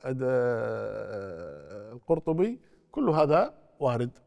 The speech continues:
والعلم عند الله تبارك وتعالى، وسنقرأها مع الأبواب إن شاء الله تعالى. مع نسختي ما فيها أبواب، <laughs> بس هذا من باب الخبر. نعم.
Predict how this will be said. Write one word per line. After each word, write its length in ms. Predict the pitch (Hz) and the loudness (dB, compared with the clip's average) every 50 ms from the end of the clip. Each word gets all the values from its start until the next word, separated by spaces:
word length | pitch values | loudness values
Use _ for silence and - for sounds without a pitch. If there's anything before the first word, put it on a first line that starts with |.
| _ - | _ -4
والعلم 300 | 190 160 139 127 120 113 | -2 0 0 0 0 -2
عند 160 | 120 123 127 | -2 -2 0
الله 160 | 123 131 127 | 0 0 0
تبارك 400 | - 127 110 110 107 110 - - | -2 0 -2 0 -2 -2 -4 -4
وتعالى، 400 | 107 107 - - 90 98 101 - | -6 -4 -4 -4 -2 0 0 0
وسنقرأها 680 | 156 156 - 196 170 165 175 170 147 - 180 185 156 160 | 0 2 2 2 4 6 4 4 4 4 4 4 6 4
مع 140 | 147 123 113 | 2 0 -2
الأبواب 340 | 107 107 107 113 104 95 110 | -2 -4 -2 -4 -4 -6 -6
إن 80 | 98 | -10
شاء 100 | - - | -12 -12
الله 120 | 98 104 - - | -12 -12 -12 -8
تعالى. 180 | - 92 95 - _ _ - - _ _ - | -8 -8 -8 -10 _ _ -20 -20 _ _ 2
مع 220 | 135 156 165 165 | 4 6 6 6
نسختي 340 | 175 175 - - 196 170 180 | 4 2 2 2 2 2 4
ما 120 | 185 170 | 2 2
فيها 180 | 139 139 120 117 | 4 4 4 4
أبواب، 280 | 120 120 117 113 120 127 - - - - _ _ _ _ _ | 2 0 -2 -4 -4 -6 -10 -14 -20 -20 _ _ _ _ _
<laughs> 460 | _ _ _ _ _ _ _ _ - | _ _ _ _ _ _ _ _ 0
بس 180 | - 135 - - | 0 0 4 4
هذا 120 | 156 156 | 4 4
من 120 | 147 143 143 | 4 2 4
باب 220 | 139 135 131 127 | 4 4 4 2
الخبر. 460 | 123 110 - - 127 120 101 90 95 90 92 - - - _ _ _ _ - | 0 -4 -2 -4 -4 -2 -2 -4 -8 -10 -18 -20 -20 -20 _ _ _ _ -6
نعم. 220 | 165 135 110 95 | -4 -4 -4 -4